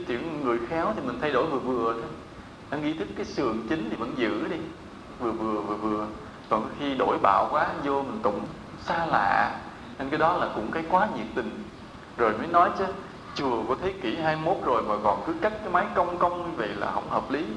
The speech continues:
Giờ phải đường nét hiện đại, mạnh bạo, thế nào? Thì những cái đó là cái quá nhiệt tình cải cách mà coi chừng, coi chừng nó, nó đi quá xa. Rồi ví dụ như là nói,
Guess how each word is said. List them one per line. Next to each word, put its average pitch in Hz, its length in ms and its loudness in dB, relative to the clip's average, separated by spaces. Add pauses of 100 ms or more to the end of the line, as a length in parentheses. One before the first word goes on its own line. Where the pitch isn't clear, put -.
(160)
Giờ 107 200 0
phải 127 120 2
đường 107 440 -2
nét - 220 -4
hiện 127 260 -4
đại, 110 380 6 (580)
mạnh 110 300 0
bạo, 104 480 8 (520)
thế 175 80 0
nào? 113 380 4 (400)
Thì 113 160 -4
những 104 200 -6
cái 165 100 -2
đó 196 460 2 (760)
là 110 360 2
cái 160 200 0
quá 208 160 6 (100)
nhiệt 127 100 -2 (100)
tình 110 240 -2
cải 113 140 2
cách 254 180 2 (800)
mà 104 580 4
coi 147 220 4
chừng, 113 220 -2 (380)
coi 139 120 -2
chừng 110 340 -6
nó, 131 160 -2 (580)
nó 160 80 0
đi 139 220 -2
quá 180 220 6 (140)
xa. 147 300 2 (1500)
Rồi 127 120 4
ví 170 160 -2
dụ 139 120 0
như 139 240 0
là 127 180 4
nói, 113 280 4